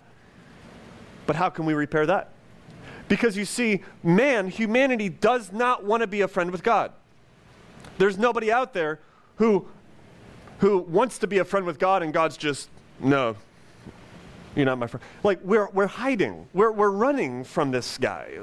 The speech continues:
God. We don't want to be his friend. We're trying to get away.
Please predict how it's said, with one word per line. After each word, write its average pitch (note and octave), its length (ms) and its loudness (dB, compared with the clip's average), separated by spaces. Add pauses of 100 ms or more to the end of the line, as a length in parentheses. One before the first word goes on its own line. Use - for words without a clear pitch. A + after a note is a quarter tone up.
(500)
God. A2 320 -2 (800)
We G3 60 2
don't A3+ 200 2
want A#3+ 140 0
to A3+ 60 0
be B3 220 -2
his C3+ 200 -4
friend. G2 340 -4 (1400)
We're D#3+ 100 4
trying G#3 280 0
to F#3+ 40 0
get F3+ 120 2
away. E3+ 260 0